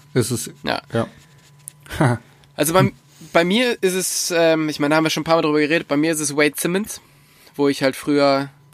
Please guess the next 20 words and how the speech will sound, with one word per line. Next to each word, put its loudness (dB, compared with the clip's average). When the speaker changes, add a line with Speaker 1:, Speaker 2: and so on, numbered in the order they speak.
Speaker 2:
tausende 2
von -4
Videos -2
angeschaut 0
hab, -4
die -10
der 2
produziert -6
hat. -4
Und -6
ich -6
find, -4
das -6
ist -8
immer -2
noch 0
einer 0
der 0
geilsten -2
Fahrer 0